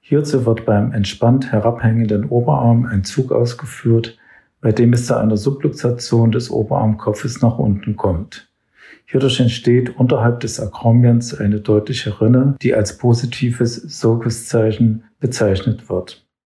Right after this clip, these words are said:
Dann gibt es noch weitere Tests, zum Beispiel der Schubladentest, der Load- und Shift-Test oder der Gashi-Test. Wichtig sind die Tests zur Prüfung der Schulterinstabilität.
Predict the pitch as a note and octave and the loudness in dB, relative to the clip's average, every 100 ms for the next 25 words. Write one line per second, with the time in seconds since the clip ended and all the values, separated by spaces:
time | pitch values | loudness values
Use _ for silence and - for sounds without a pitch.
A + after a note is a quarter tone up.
0 | _ _ _ - G#2+ G#2 A#2 B2 G#2+ A2 | _ _ _ 0 2 4 2 2 0 0
1 | G#2 - - A2 A#2+ B2 A#2+ - A#2 G#2+ | 0 -2 0 0 2 0 0 0 0 0
2 | - - G#2+ G2+ G2 - - G2+ G2+ F#2+ | -6 0 2 2 0 -2 0 0 0 -2
3 | F#2+ F#2+ - - - C#3 C3+ B2 A2+ A2+ | -2 -4 -8 -6 -2 -2 -2 0 2 0
4 | G#2+ G#2+ G#2+ - - - _ _ _ A2 | 0 2 2 0 -12 -20 _ _ _ 0
5 | F#2+ G2 G#2 C3+ G#2 G2 C3 A#2+ - - | 2 2 2 0 -4 -2 -2 -2 -4 0
6 | A2+ G#2 - - A2+ G2+ G2 G2 - G2 | 2 2 -4 -8 -4 0 0 -2 -2 0
7 | G2+ G2 G#2 A#2 A#2+ G#2 - F#2 - - | 0 0 0 0 2 -2 0 -4 -4 -10
8 | - _ _ _ _ _ _ _ - C#3+ | -16 _ _ _ _ _ _ _ -2 0
9 | - C#3+ C#3 E3+ A#2 - A#2 A#2+ B2 - | 2 0 0 -2 0 4 4 4 0 -2
10 | G2 - A#2 - A#2 - - A2+ - A#2 | -2 0 -2 -2 -6 -4 0 0 2 2
11 | G#2+ - G2+ G#2 G2+ - A2 A2 B2 B2+ | 2 2 -2 -2 -2 0 0 0 2 0
12 | - C3 G2 F2 - F2+ E2 - | 2 -2 -2 -4 -4 -6 -6 -10